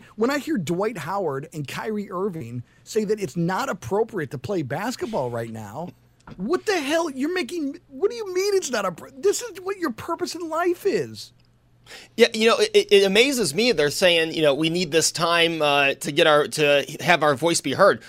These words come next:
Speaker 2: Well, what better way than have the platform, the basketball game, to have your voice be heard? If you're not playing basketball, I, I hate to tell you, uh, no matter, no matter what the sport is you're playing, if you're not playing the sport,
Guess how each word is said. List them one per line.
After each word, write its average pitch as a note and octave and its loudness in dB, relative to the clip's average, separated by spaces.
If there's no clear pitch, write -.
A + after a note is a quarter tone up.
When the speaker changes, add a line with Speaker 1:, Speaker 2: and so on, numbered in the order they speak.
Speaker 2:
Well, E3 2
what F3+ 6
better G3 6
way C#3 4
than D#3+ 2
have F#3 4
the D#3 2
platform, D#3+ 2
the C3+ 0
basketball D#3 6
game, A2+ 0
to F3+ 6
have G3 6
your G#3 6
voice G#3 6
be G3+ -2
heard? G#3+ 4
If F#3+ 6
you're B3 4
not B3+ 2
playing F#3 2
basketball, D3 4
I, F#3 6
I - 4
hate A#3 2
to F#3+ 0
tell A3 6
you, C#3 4
uh, F3 4
no G#3 6
matter, A#3 4
no G#3+ 4
matter B3+ 8
what A#3+ 6
the F#3+ 0
sport G#3 2
is F3 2
you're D#3 2
playing, F3+ 2
if G#3 2
you're G3+ 6
not G3+ 6
playing G#3 2
the F3 -2
sport, G3 2